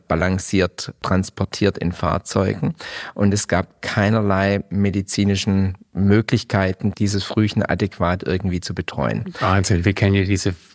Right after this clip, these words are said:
Speaker 2: Bilder von Frühchen aus, äh, ja, zahlreichen Darstellungen. Man, man weiß, wie klein die sind. Und wenn man sich das vorstellt, wie Sie es beschreiben, eben, dass die auf Händen transportiert worden sind,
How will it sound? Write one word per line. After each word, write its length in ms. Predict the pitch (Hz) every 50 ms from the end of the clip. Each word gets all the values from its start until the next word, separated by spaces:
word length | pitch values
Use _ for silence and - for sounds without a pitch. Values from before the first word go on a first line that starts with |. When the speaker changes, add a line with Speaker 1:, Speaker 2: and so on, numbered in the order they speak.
| _ _
Speaker 2:
Bilder 440 | _ - 110 113 120 123 123 123 110
von 260 | - - 117 113 107
Frühchen 920 | 98 - - - - 120 120 127 139 127 - - 123 131 131 127 123 120 117
aus, 640 | 107 101 101 104 104 104 104 98 95 - - - -
äh, 340 | 120 110 104 101 101 98 98
ja, 240 | 98 87 87 87 -
zahlreichen 640 | - - 107 101 104 98 101 98 95 - - 104
Darstellungen. 640 | 95 82 85 95 101 - - - 113 107 113 113 110
Man, 300 | 107 98 101 101 98 95
man 280 | 95 92 92 95 90 -
weiß, 460 | 82 87 95 120 120 107 - - -
wie 80 | 127 120
klein 600 | - _ - - - 110 92 95 113 123 127 123
die 100 | 123 127
sind. 340 | 110 - 123 127 135 127 -
Und 140 | 127 104 104
wenn 140 | 110 104
man 120 | 107 104 104
sich 140 | 101 104 95
das 160 | - 95 -
vorstellt, 500 | - - 107 107 104 - - 107 95 -
wie 60 | 104
Sie 120 | 95 98
es 100 | 101 98
beschreiben, 480 | - - - - - 104 104 107 104 107
eben, 180 | 113 104 107 104
dass 160 | 101 101 -
die 80 | -
auf 160 | 98 98 - -
Händen 460 | - - 123 131 143 139 139 127 123
transportiert 640 | - - 113 107 - - - 110 107 - 117 110 -
worden 220 | 117 117 113 104
sind, 200 | - 110 107 104